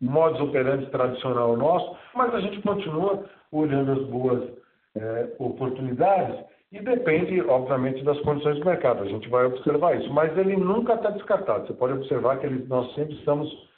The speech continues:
eh, e pedimos as autorizações necessárias para fazer as recompras que forem necessárias.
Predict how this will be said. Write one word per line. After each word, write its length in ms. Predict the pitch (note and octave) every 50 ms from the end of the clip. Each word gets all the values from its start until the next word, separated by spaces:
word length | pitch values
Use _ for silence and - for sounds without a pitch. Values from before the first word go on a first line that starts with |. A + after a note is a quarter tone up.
| _ _ _ _ _ _ -
eh, 300 | G#2+ G#2 A2 A#2 - B2
e 100 | A#2+ A#2+
pedimos 440 | A#2 - - B2+ B2 B2+ C#3+ C#3 C3
as 140 | C3 B2+ B2+
autorizações 640 | C3 C3 - B2+ A#2+ A#2+ B2+ A#2 - - B2+ A#2 A#2
necessárias 640 | C3 B2 - C3 A#2 - - A#2 A#2+ A#2+ A#2+ A#2
para 160 | - - A#2+ A#2
fazer 320 | - B2 A2+ A2 A2 A2+
as 140 | A2 G#2+ G#2+
recompras 440 | - - - A2 G#2 G2+ G2+ G#2 -
que 100 | - - -
forem 180 | - G2+ G2+ G#2
necessárias. 500 | G2+ G2+ - - G2+ - - - -